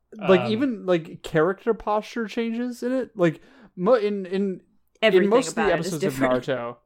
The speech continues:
Speaker 1: Yeah. But, like, in most of the episodes of Naruto, everyone kinda has their distinct,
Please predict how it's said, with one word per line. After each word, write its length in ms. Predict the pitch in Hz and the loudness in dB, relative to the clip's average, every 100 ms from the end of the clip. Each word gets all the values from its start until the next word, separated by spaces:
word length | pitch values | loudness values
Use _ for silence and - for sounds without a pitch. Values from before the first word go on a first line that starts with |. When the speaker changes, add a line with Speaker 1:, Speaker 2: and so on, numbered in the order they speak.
| _ | _
Speaker 1:
Yeah. 320 | 160 127 117 - _ - 156 | 0 0 -4 -14 _ -14 4
But, 120 | 175 | 6
like, 180 | 185 190 | 8 6
in 80 | 214 | 4
most 160 | 269 | 4
of 80 | 302 190 151 | 0 -2 -10
the 80 | 170 | -8
episodes 300 | 165 175 175 | -4 -4 -2
of 60 | 156 | 2
Naruto, 440 | 135 147 160 160 | 4 4 2 0
everyone 260 | 156 247 233 | 0 -2 -2
kinda 220 | 226 185 | -2 0
has 520 | 151 156 156 143 - _ _ _ - - - | 0 2 0 -2 -10 _ _ _ -20 -20 -16
their 220 | 151 151 139 | 0 2 2
distinct, 840 | 135 - - 147 139 135 - - | -2 -8 -8 -6 -6 -8 -14 -20